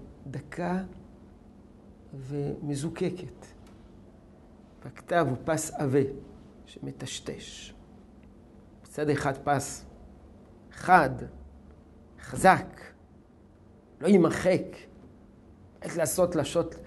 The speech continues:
עת לעשות לשם, הפרו תורתך", כותבים את התורה. אבל הוא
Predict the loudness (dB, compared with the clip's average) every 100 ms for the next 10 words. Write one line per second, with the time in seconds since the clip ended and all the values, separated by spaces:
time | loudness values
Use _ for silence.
0 | -16 -8 -2 2 2 2 0 0 2 4
1 | 4 6 4 4 0 2 0 0 -2 -4
2 | -16 -4 2 4 6 6 6 4 0 -4
3 | -4 -4 -6 -12 -20 -20 -20 -20 -20 -20
4 | -20 -20 -18 -6 -2